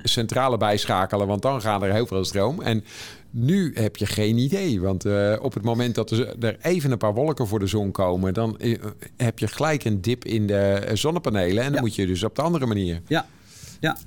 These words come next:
Speaker 2: En, en dat moet je dan steeds meer, eh, meer gaan regelen, hè. Zo'n tenna doet dat hele, eh, netbeheer over, over Nederland, tussen alle netbeheerders in.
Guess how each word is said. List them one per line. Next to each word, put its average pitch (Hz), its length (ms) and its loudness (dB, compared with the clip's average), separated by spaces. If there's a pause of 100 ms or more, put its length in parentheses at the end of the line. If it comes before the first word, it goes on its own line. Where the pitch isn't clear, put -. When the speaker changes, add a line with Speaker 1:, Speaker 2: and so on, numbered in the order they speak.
(320)
Speaker 2:
En, 127 200 -2
en 135 100 0
dat 143 160 0
moet 143 140 0
je 135 100 2
dan 123 140 0
steeds 139 280 0
meer, 127 260 4
eh, 113 160 4
meer 117 200 4
gaan 117 140 2
regelen, 143 380 2
hè. 165 60 4
Zo'n 113 160 2
tenna 127 260 2
doet 110 180 0
dat 113 140 0
hele, 110 240 2
eh, 104 420 2
netbeheer 113 440 2
over, 104 240 0
over 104 200 0
Nederland, 139 400 2
tussen 123 240 -2
alle 120 180 2
netbeheerders 120 520 2
in. 120 100 2